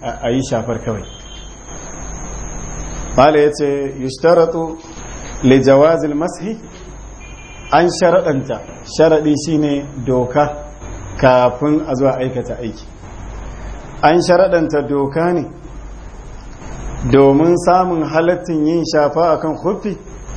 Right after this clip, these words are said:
li jawazil mashi. In kana so ka samu halattin shafa, to, sharaɗi ne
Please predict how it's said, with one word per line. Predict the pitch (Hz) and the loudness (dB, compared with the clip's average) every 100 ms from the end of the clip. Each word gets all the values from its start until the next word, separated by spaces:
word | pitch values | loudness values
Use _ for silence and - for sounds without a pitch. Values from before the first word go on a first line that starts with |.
| - | 4
li | 135 143 | 6 6
jawazil | 139 143 156 170 160 151 | 6 6 6 4 2 -2
mashi. | 156 196 - 220 - - - - - - - - - - | -2 -4 -6 -10 -12 -16 -14 -12 -12 -12 -12 -12 -12 0
In | 147 170 | 2 4
kana | 180 175 | 4 4
so | 156 160 | 2 -2
ka | 156 | 0
samu | 151 147 | 0 0
halattin | 156 165 170 170 175 175 | 0 0 0 -2 -2 -4
shafa, | 170 180 185 220 - - - - - - - - - | -2 -2 -4 -8 -10 -14 -12 -10 -10 -8 -8 -8 -6
to, | 123 113 147 | -2 4 6
sharaɗi | 151 151 151 | 6 4 4
ne | 147 | 2